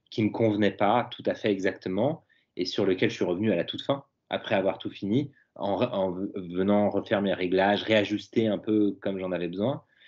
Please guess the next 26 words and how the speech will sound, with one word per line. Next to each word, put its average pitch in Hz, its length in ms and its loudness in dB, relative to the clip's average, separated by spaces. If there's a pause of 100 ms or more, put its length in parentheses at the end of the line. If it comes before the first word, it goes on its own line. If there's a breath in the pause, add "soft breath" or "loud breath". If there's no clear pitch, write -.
(260 soft breath)
Et 85 140 0
ça 90 140 -2
m'a 98 120 4
donné 104 200 6
beaucoup 104 260 0
de 131 60 0
liberté 131 460 6
de 113 120 2
me 101 120 -2
rendre 90 180 -6
compte 117 200 -8
qu'une 98 380 -2
fois 123 160 2
que 127 40 -6
c'était 107 220 0
fini, 110 300 0
on 127 80 2
pouvait 101 200 2
revenir 101 480 2
sur 95 240 -6
les 95 160 -4
moments 95 440 -2
qui - 160 -8
nous 92 100 -2
convenaient 85 320 -4
pas, 127 400 2